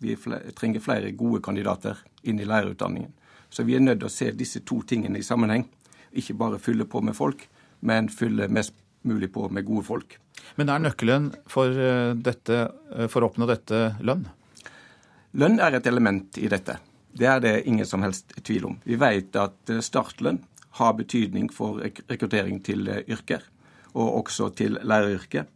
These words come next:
Speaker 1: Det ser vi også internasjonalt. Gode skolesystemer har konkurransedyktige startlønner.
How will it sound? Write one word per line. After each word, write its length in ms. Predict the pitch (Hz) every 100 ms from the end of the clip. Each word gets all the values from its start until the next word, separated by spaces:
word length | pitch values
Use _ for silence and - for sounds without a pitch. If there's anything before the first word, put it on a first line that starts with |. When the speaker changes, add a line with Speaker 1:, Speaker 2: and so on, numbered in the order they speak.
| _ _
Speaker 1:
Det 140 | 110
ser 180 | 107 104
vi 60 | 104
også 640 | 104 - - 104 98 98 -
internasjonalt. 800 | 113 95 - - 113 127 - - _ _ _ - _ _ -
Gode 480 | 143 143 120 107
skolesystemer 800 | 95 135 117 - 101 110 110 - - _ -
har 320 | 113 110 -
konkurransedyktige 1200 | - 104 - 110 101 - 98 92 - - - 101 98
startlønner. 540 | - 98 101 95 -